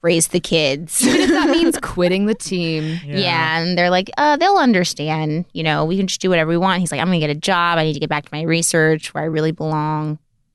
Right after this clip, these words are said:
Speaker 2: I need to get back to my roots,
Speaker 1: Molding,
Speaker 2: man. <laughs>
Speaker 1: molding the minds of the youths.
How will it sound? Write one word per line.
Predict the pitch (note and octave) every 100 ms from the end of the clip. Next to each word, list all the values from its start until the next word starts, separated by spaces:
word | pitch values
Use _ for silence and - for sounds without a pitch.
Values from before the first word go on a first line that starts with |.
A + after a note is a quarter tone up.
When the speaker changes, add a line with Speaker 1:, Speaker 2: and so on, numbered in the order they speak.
| - - - - -
Speaker 2:
I |
need | G3+ F#3+
to |
get | G3
back | E3+ -
to |
my | C#3
roots, | C#3+ D#3 D3+
Speaker 1:
Molding, | F#3 F#3 F#3 F#3 F3
Speaker 2:
man. |
<laughs> | A3
Speaker 1:
molding | B3 F#3+ F3+
the |
minds | D#3+ D#3+ E3+ E3
of | D3+
the | D3+
youths. | D#3+ F3 F3 D3+ -